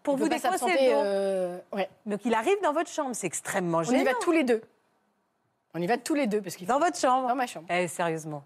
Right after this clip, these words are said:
Speaker 2: Ben, c'est vrai.
Speaker 1: Ok.
Speaker 2: Mais là, très, euh, il est habillé, je suis habillée, euh, et puis en plus, pour me décoincer le dos, il prend une serviette large comme ça entre mon dos et son torse. Donc, euh... parce que pour faire le mouvement, il met une serviette. Donc on n'est pas, on se
Speaker 1: Ah,
Speaker 2: retouche
Speaker 1: pour être
Speaker 2: même pas.
Speaker 1: collé à vous, parce qu'évidemment, pour décoincer le dos, faut se coller.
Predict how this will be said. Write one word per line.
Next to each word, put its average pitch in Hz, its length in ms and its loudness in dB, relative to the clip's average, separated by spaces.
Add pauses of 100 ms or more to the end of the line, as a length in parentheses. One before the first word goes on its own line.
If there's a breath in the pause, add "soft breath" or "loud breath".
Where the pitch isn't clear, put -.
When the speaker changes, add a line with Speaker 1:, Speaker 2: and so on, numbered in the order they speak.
(140)
Speaker 2:
Ben, 202 180 0
c'est 151 120 -6
vrai. 175 120 -12 (220)
Speaker 1:
Ok. 165 160 -4 (680 soft breath)
Speaker 2:
Mais 220 60 2
là, 311 80 2 (100)
très, 240 380 4
euh, 190 120 4 (100)
il 262 100 4
est 240 120 2
habillé, 220 340 2
je 262 80 0
suis 208 240 -4
habillée, 226 560 -2
euh, 170 260 -4
et 202 80 -2
puis 208 160 -4
en 190 80 2
plus, 339 160 -2
pour 254 100 -2
me 226 60 -2
décoincer 202 320 -2
le 220 80 0
dos, 302 60 0
il 330 100 2
prend - 140 -2
une 208 100 2
serviette 233 340 0
large 240 200 -2
comme 226 160 -4
ça 339 160 -6
entre 233 240 -2
mon 208 280 -2
dos 294 200 -2
et 208 800 -2
son 214 180 -8
torse. 190 240 -6
Donc, 170 220 -8
euh... 170 320 -4 (480 loud breath)
parce 190 160 -4
que 196 200 2
pour 185 200 -2
faire 208 100 2
le 202 120 0
mouvement, 220 360 -2
il 214 440 -4
met 220 100 -2
une 220 100 -4
serviette. 208 320 -4
Donc 175 180 -6
on 208 60 -2
n'est 202 100 0
pas, 247 200 2
on 214 80 -2
se 269 40 2
Speaker 1:
Ah, 302 100 4
Speaker 2:
retouche 302 120 -4
Speaker 1:
pour 254 100 4
être 247 80 2
Speaker 2:
même 311 80 -6
pas. 294 60 4
Speaker 1:
collé 269 140 4
à 277 100 4
vous, 285 140 2
parce 240 100 -4
qu'évidemment, 233 280 2
pour 240 120 0
décoincer 226 320 -2
le 214 60 -4
dos, 254 120 0
faut 233 120 -4
se - 80 -8
coller. 247 280 2